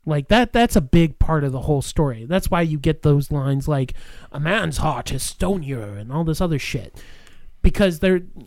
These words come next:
and I think even in the eighty-nine movie, he mentions that women keep secrets, Lewis, but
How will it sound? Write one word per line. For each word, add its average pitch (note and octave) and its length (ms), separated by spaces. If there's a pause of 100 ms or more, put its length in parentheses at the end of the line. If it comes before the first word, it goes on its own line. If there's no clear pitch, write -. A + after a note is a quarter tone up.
and G#3 380
I F#3+ 80
think B3+ 260
even A3+ 240
in G3 120
the E3 60
eighty-nine F3+ 500
movie, B2+ 560 (240)
he E3 180
mentions D#3 540
that C3 260
women E3 380
keep B2 240
secrets, - 500
Lewis, A2 420
but A2+ 200